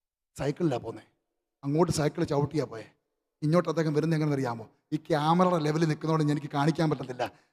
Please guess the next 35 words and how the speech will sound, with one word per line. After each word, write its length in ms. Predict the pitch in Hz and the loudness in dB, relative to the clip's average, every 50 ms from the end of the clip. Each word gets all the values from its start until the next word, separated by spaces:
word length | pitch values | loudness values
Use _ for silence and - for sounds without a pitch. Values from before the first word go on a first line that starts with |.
| _ _ - | _ _ -4
ഈ 100 | 170 160 | -4 -4
സൈക്കിൾ 640 | 139 - - - 165 147 160 175 165 - - 196 160 | -4 -6 -6 -4 -2 0 0 0 -2 -2 -2 0 0
ഉണ്ടല്ലോ, 320 | 143 131 127 131 131 117 - - _ _ - | 0 -2 -4 -6 -6 -8 -8 -14 _ _ -4
ഒരു 140 | 156 156 165 | 0 0 2
വഴിക്ക് 380 | 156 156 147 147 - - - 143 | 2 2 -2 -2 -4 -8 -10 -8
പോകും, 300 | 127 123 - - - - _ _ _ - | -8 -8 -10 -10 -12 -16 _ _ _ -6
അദ്ദേഹം 400 | 156 156 143 170 160 180 170 156 | -4 0 2 4 6 6 6 6
വേറെ 260 | 147 160 170 180 175 | 4 4 4 2 2
വഴിക്ക് 360 | 165 160 165 165 170 165 - | 2 0 0 0 0 0 0
വരും, 240 | 156 147 135 135 - - - _ _ 143 | -2 -2 -2 -2 -4 -6 -12 _ _ 0
റോഡ് 320 | 156 160 170 185 185 170 | 4 6 8 8 8 8
വീതി 320 | 156 156 165 180 196 175 | 6 4 2 2 4 4
കൂട്ടി 280 | 185 151 160 156 - 180 | 4 2 2 2 4 4
ഇങ്ങനെ 360 | 160 160 165 165 160 160 160 | 4 6 4 2 4 2 2
വരും 380 | 147 139 139 139 151 147 131 - - | 2 0 -2 -2 -2 -4 -6 -6 -4
എന്ന് 100 | 139 147 | -2 0
പറഞ്ഞാൽ, 380 | 143 151 143 143 151 156 165 170 - - - - - | 2 2 2 2 2 2 2 2 0 -4 -14 -8 -4
അങ്ങോട്ട് 420 | 151 160 170 185 190 190 190 190 185 | 0 2 8 8 8 8 8 6 4
സൈക്കിൾ 500 | 131 - 175 156 165 175 - - 202 185 | 4 6 6 6 6 6 6 8 8 8
ചവിട്ടി 280 | 175 165 160 156 175 | 10 8 6 4 2
പോയവൻ 500 | 165 - 156 151 147 151 151 147 196 208 202 - - - - - | 2 4 4 4 6 6 8 8 8 8 8 2 -12 -12 -2 2
തിരിച്ചു 340 | 170 165 175 202 165 - 220 | 4 4 4 4 2 -2 -2
വരുന്നത് 480 | 185 160 165 175 165 156 147 185 214 202 - - - - | -2 0 0 0 2 6 6 6 6 6 0 -8 -8 -4
അവൻ 340 | 156 170 175 170 147 139 139 | 0 2 2 2 0 -2 -2
റോഡിന് 440 | 156 165 175 196 202 202 196 175 151 | 0 4 6 8 8 6 6 2 2
വീതി 300 | 143 160 170 190 170 202 | 0 0 0 2 2 2
കൂട്ടിയാ. 540 | - 160 170 170 - 175 170 139 113 - - - - | 4 4 4 4 4 2 2 2 0 -4 -10 -16 -4
സ്തോത്രം. 360 | - - 165 165 - 175 139 - - - - - - | 2 4 6 8 10 8 8 8 4 -4 -12 -12 -4
ആ 160 | 147 156 180 180 | 0 2 2 2
വീതി 340 | 151 156 180 202 214 196 | 2 2 2 4 6 6
കൂട്ടി 260 | 208 160 185 - - - | 6 6 2 0 0 0
ഇങ്ങോട്ട് 320 | 180 175 190 196 190 190 | 4 6 6 6 6 4
വന്നിട്ട്, 380 | 165 156 156 156 156 151 - 185 175 - - - _ _ _ _ _ _ _ _ _ _ _ _ - | 2 4 4 2 2 4 4 4 4 4 -2 -20 _ _ _ _ _ _ _ _ _ _ _ _ 10
"എടീ 120 | 285 349 | 10 10
സരിതേ, 520 | 339 - - 302 311 349 370 381 392 381 | 10 10 8 8 10 10 12 12 12 10